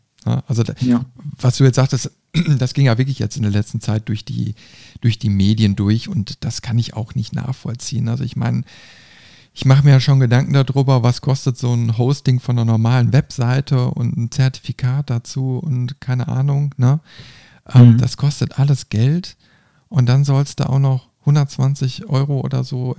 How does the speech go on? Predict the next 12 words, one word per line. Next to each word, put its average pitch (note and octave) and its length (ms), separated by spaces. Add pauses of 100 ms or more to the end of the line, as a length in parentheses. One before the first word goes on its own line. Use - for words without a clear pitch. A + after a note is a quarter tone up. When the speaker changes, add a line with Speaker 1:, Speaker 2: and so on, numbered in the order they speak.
Speaker 1:
im B2+ 140
Jahr, C3+ 440 (280)
äh, - 80
für C3 200
so B2 100
eine A#2+ 160
Hosting-Geschichte B2+ 960
da C3 120
ausgeben, A#2+ 640
wo A#2+ 80
du A#2 100
denkst, C3 380